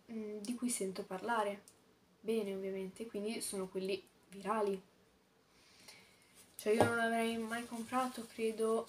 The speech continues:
mm, adesso vi dico, questo gloss, se non era andato virale,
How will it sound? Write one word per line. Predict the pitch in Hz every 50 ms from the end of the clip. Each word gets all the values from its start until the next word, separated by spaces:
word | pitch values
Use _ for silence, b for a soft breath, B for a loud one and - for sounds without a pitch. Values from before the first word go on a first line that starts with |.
| - - 226
mm, | 214 214 208 208 202 202 208 208 208 208 196 - - -
adesso | - 208 202 - -
vi | 220 208
dico, | 202 202 190 - - 175 165 - - - - - - - - - - - - - - - - - -
questo | 214 214 185 - - - 208
gloss, | 196 202 190 175 175 170 - - - - - - - - - -
se | - - - - 214 202
non | 220 233 220
era | 202 196 202 214
andato | 214 214 208 208 - - 208
virale, | 202 190 208 214 208 196 185 185 -